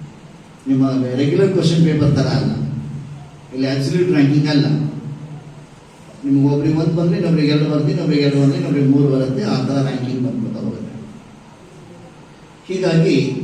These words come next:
ಇದರಲ್ಲಿ ನಿಮ್ಮ ಪ್ರಿಪರೇಷನ್ ಎಷ್ಟು ಚೆನ್ನಾಗಿದೆ, ಮತ್ತೆ ಇದರಲ್ಲಿ ನಿಮಗೆ ವಿಷಯದ ಜ್ಞಾನ ಎಷ್ಟು ಚೆನ್ನಾಗಿದೆ, ನಿಮ್ಮ ಟೈಮ್ ಮ್ಯಾನೇಜ್ಮೆಂಟ್ ಎಷ್ಟು ಚೆನ್ನಾಗಿದೆ, ನಿಮ್ಮ ಲಾಜಿಕ್ ಎಷ್ಟು ಚೆನ್ನಾಗಿದೆ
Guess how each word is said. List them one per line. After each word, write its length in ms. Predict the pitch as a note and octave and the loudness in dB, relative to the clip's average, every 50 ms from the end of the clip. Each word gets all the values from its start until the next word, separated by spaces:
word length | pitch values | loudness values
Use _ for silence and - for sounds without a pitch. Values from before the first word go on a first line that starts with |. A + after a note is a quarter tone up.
| - - - - - - - - - - - - - - - C#3 | -6 -8 -8 -10 -10 -12 -14 -16 -16 -18 -18 -20 -20 -16 -12 -8
ಇದರಲ್ಲಿ 300 | D#3 D#3+ E3+ E3+ E3+ E3 | -4 -4 -2 -2 -2 -2
ನಿಮ್ಮ 300 | E3 D#3+ E3 E3+ E3 - | -2 -2 -2 -2 0 0
ಪ್ರಿಪರೇಷನ್ 600 | - - E3 D#3+ - F#3 G#3 G3 - E3 - - | 2 4 4 4 4 4 4 4 4 2 2 2
ಎಷ್ಟು 220 | E3+ D#3 - - | 2 2 2 2
ಚೆನ್ನಾಗಿದೆ, 680 | - C#3+ C#3+ C#3+ C#3 C#3 - - - - - - - - - - - - - - - - - - - - - - - - - - - - - - - - - - - - D3 | 2 2 2 2 2 2 0 0 0 -2 -2 -4 -6 -8 -8 -10 -12 -12 -14 -14 -16 -16 -16 -18 -18 -20 -20 -20 -20 -20 -20 -20 -20 -20 -20 -20 -20 -20 -20 -20 -12 -6 -4
ಮತ್ತೆ 200 | D3 D3 E3+ D#3 | -4 -4 -2 -2
ಇದರಲ್ಲಿ 460 | D3+ D3+ E3 E3+ E3 E3+ E3 D#3+ D#3 | 0 0 2 2 2 2 2 2 0
ನಿಮಗೆ 240 | D#3 D#3 D#3 D#3 D#3 | 0 0 0 0 0
ವಿಷಯದ 540 | C#3 C#3+ C#3 C#3 - F#3+ G3 - - C#3 C3 | 2 2 2 2 2 0 0 0 0 2 2
ಜ್ಞಾನ 240 | C#3 C#3 D3 D#3 | 4 4 4 4
ಎಷ್ಟು 260 | E3 E3 C#3+ C#3 C#3+ D3 | 4 4 2 2 2 0
ಚೆನ್ನಾಗಿದೆ, 640 | D3 C#3 B2 A#2 A#2 A2+ A2+ - - - - - - - - - - - - - - - - - - - - - - - - - - - | 0 -2 -2 -2 -4 -4 -2 -2 -4 -4 -4 -6 -8 -8 -10 -10 -12 -14 -16 -16 -18 -20 -20 -20 -20 -20 -20 -20 -20 -20 -20 -20 -10 -4
ನಿಮ್ಮ 160 | C#3 D3 D3 C#3+ | -2 0 0 0
ಟೈಮ್ 340 | - D3 D#3 E3+ F#3 F#3 | 0 0 0 0 0 0
ಮ್ಯಾನೇಜ್ಮೆಂಟ್ 540 | F#3 F3+ F3+ F3+ F3 E3 D#3+ E3 E3 D#3+ D3 | 0 0 0 0 0 2 2 2 2 2 2
ಎಷ್ಟು 140 | C3+ - - | 0 0 0
ಚೆನ್ನಾಗಿದೆ, 720 | C#3+ C3+ C3+ C3 B2+ A#2+ A#2 B2+ D3+ - - - - - - - - - - - - - - - - - - - - - - - - - - - - - - - - - - | 0 2 2 2 0 -2 -2 -2 -4 -4 -6 -6 -8 -10 -10 -10 -12 -14 -18 -18 -18 -20 -20 -20 -20 -20 -20 -20 -20 -20 -20 -20 -20 -20 -20 -20 -20 -20 -20 -20 -16 -8 -6
ನಿಮ್ಮ 220 | C#3+ D3+ D3+ D#3 D3+ | -4 -2 0 2 2
ಲಾಜಿಕ್ 480 | C#3+ C#3 C3+ C#3 D3 - - G#3 - | 2 4 4 2 2 2 2 2 2
ಎಷ್ಟು 220 | F3 D#3+ - - D3+ | 2 2 2 2 2
ಚೆನ್ನಾಗಿದೆ 440 | C#3 C3+ - C3 A#2+ A#2 A#2+ - | 2 2 2 2 0 0 0 0